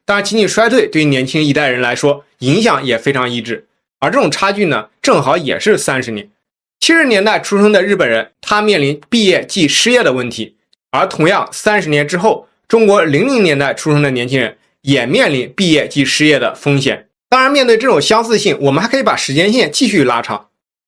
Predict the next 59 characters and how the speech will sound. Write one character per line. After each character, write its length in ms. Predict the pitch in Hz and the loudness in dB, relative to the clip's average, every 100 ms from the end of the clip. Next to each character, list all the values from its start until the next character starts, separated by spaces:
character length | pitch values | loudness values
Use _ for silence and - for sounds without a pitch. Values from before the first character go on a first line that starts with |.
| _ | _
八 160 | - 330 | 0 2
零 160 | 311 233 | 2 2
年 120 | 208 | 2
代 180 | 220 - | 2 0
出 160 | - | 0
生 80 | 220 | 2
的 100 | 233 | 2
日 140 | 233 | 2
本 120 | 156 113 | 0 0
人， 220 | 101 - _ | -4 -10 _
他 140 | - 240 | -4 -2
面 200 | 285 208 | 0 0
临 140 | 139 | 0
的 140 | 147 - | -2 -2
就 120 | 202 | 0
是 120 | 185 | 0
另 180 | 247 285 | 2 2
一 60 | |
个 100 | 156 | 2
问 160 | 131 123 | 2 -2
题 100 | 107 | -4
了， 140 | 104 - _ | -8 -10 _
而 320 | 147 175 190 - | -2 0 -2 -2
这 100 | 226 | 2
个 80 | 214 | 4
问 120 | 208 | 2
题 100 | 160 | 2
是 140 | 170 | 0
什 60 | 180 | 0
么 80 | 127 | -2
呢？ 120 | 127 - - | -6 -8 -2
那 140 | 196 | -2
就 160 | 175 165 | 0 -2
是 180 | 160 - | -2 -4
学 220 | - 143 | 0 2
历 120 | 160 | 2
贬 220 | 147 127 107 | 2 0 -4
值， 240 | 110 - _ _ | -8 -10 _ _
努 200 | 143 135 | 0 2
力 220 | 143 165 139 | 0 -2 -2
无 140 | 131 | 0
效 200 | 160 139 | 2 2
化。 200 | 117 107 - _ _ _ _ - | 0 -4 -10 _ _ _ _ -2
这 160 | 392 | 2
一 80 | 254 | 4
代 180 | 202 165 | 2 2
人 180 | 135 147 | 0 0
是 140 | 180 | -2
日 160 | 233 254 | 0 2
本 240 | 170 117 | 0 -2
读 160 | - 143 | -2 -2
书 240 | - 226 | 0 -2
最 280 | - 320 240 | 0 0 2
内 140 | 233 165 | 2 2
卷 180 | 135 104 | 0 -2
的 140 | 104 | -6
一 100 | 123 | -2
代 180 | 135 117 | -2 -2
人， 200 | 98 | -4